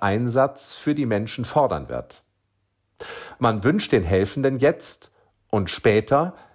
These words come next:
diese Aufmerksamkeit, damit sie diese Erfahrungen nicht als bleibende Belastung mit sich nehmen und in der Lage sind und bleiben, weiterhin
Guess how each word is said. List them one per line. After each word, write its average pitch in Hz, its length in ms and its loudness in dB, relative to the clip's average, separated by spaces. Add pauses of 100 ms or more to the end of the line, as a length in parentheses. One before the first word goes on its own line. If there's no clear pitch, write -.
(240)
diese 170 340 2
Aufmerksamkeit, - 1000 -4 (260)
damit 113 300 2
sie 120 240 -2
diese 113 260 0
Erfahrungen 127 680 0
nicht 117 240 -4
als - 240 -2
bleibende 117 540 0
Belastung 98 680 -2
mit 98 180 -4
sich 123 200 -4
nehmen 143 380 -2 (380)
und 180 220 2
in 143 120 -2
der 117 140 4
Lage 110 360 2
sind 139 480 -4
und 92 200 -4
bleiben, 120 500 0 (280)
weiterhin 147 720 0